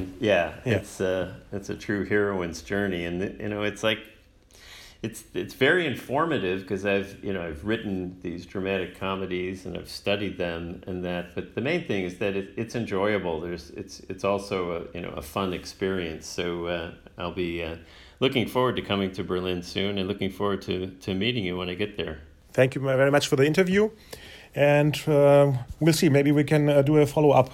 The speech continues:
Speaker 1: after the workshop.
Speaker 2: Hey, that's a great idea. That's a great idea.
Speaker 1: Thanks for being a guest at Storyville, and have a nice weekend.
Speaker 2: Yes, thanks. You too. Take
Speaker 1: And
Speaker 2: care.
Speaker 1: we will see each other in two weeks. No, two weeks, yeah.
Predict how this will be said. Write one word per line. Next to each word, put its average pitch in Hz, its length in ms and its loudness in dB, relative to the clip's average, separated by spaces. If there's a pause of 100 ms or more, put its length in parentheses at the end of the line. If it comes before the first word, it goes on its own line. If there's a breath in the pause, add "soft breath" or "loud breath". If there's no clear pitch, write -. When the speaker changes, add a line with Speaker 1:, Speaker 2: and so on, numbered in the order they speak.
Speaker 1:
after 135 280 4
the 110 160 2
workshop. 107 480 2 (100)
Speaker 2:
Hey, 131 160 6
that's 117 200 0
a 101 40 -8
great 107 180 2
idea. 92 400 0 (260)
That's 101 200 -12
a 98 40 -8
great 98 220 -2
idea. 90 380 -4 (240)
Speaker 1:
Thanks 196 180 6
for 196 80 2
being 165 220 4
a 156 40 4
guest 175 300 4 (340 loud breath)
at 160 120 2
Storyville, 180 560 4 (120)
and 123 520 -2
have 127 180 -4
a 127 60 -2
nice 117 340 -2
weekend. 208 380 2 (140)
Speaker 2:
Yes, 107 420 2
thanks. 85 280 -8
You 85 100 -8
too. 87 280 -4 (460)
Take 131 160 0
Speaker 1:
And 131 80 0
Speaker 2:
care. 95 160 -2
Speaker 1:
we 127 100 0
will 123 180 0
see 120 640 -4
each 117 140 -8
other 120 220 -2
in 113 340 -2 (140)
two - 80 -6
weeks. 131 340 -6
No, 104 260 2
two - 120 -16
weeks, - 320 2
yeah. 196 160 -2